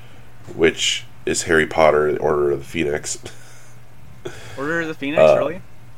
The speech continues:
Speaker 1: oh, yeah.
Speaker 2: Okay. Because the
Speaker 1: They
Speaker 2: popular answer is always Chamber of Secrets.
Speaker 1: Don't get me wrong, Chamber of Secrets is bad, Order
Speaker 2: It's
Speaker 1: of the
Speaker 2: not
Speaker 1: Phoenix
Speaker 2: good.
Speaker 1: is worse.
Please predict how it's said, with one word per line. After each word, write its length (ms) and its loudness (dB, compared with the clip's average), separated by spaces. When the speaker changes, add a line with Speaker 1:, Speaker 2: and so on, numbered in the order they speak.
Speaker 1:
oh, 120 10
yeah. 260 4
Speaker 2:
Okay. 320 -8
Because 300 -4
the 100 -6
Speaker 1:
They 60 -14
Speaker 2:
popular 440 2
answer 420 -6
is 100 -6
always 320 -6
Chamber 420 -8
of 60 -10
Secrets. 580 -12
Speaker 1:
Don't 180 12
get 120 12
me 100 8
wrong, 380 12
Chamber 420 8
of 100 6
Secrets 480 4
is 120 -4
bad, 520 10
Order 200 8
Speaker 2:
It's 60 8
Speaker 1:
of 60 6
the 60 4
Speaker 2:
not 80 -4
Speaker 1:
Phoenix 300 2
Speaker 2:
good. 80 -12
Speaker 1:
is 60 -16
worse. 480 -2